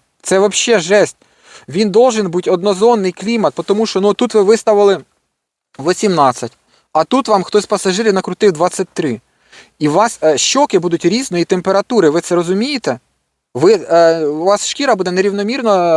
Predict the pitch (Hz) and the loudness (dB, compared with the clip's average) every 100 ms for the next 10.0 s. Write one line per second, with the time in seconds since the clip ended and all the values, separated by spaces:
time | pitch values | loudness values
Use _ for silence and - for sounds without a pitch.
0 | 160 151 - 220 170 127 113 - _ _ | 4 2 0 0 0 -4 -10 -18 _ _
1 | _ _ _ - 170 202 285 254 156 - | _ _ _ -4 -2 0 -2 0 -2 -2
2 | 151 240 180 180 196 262 226 262 190 - | -2 0 0 0 0 0 0 0 -2 -4
3 | _ - - 180 226 254 247 - 285 190 | _ -20 0 2 4 2 2 0 0 0
4 | 175 - 202 269 247 185 185 165 165 196 | -2 -4 -6 -2 -2 0 -2 -2 -4 -6
5 | 190 202 262 214 143 180 202 226 - 233 | -4 0 2 2 0 -2 -4 -6 -2 0
6 | 135 143 180 226 226 233 226 208 170 - | 0 0 0 0 0 2 4 2 0 0
7 | 233 214 175 160 170 240 214 156 190 - | -2 0 -2 0 2 2 2 0 -2 -4
8 | 202 - - 131 110 117 _ _ _ _ | -8 -8 -12 -12 -12 -12 _ _ _ _
9 | _ - - 196 226 - 214 - 180 | _ -10 0 0 0 -2 -2 0 0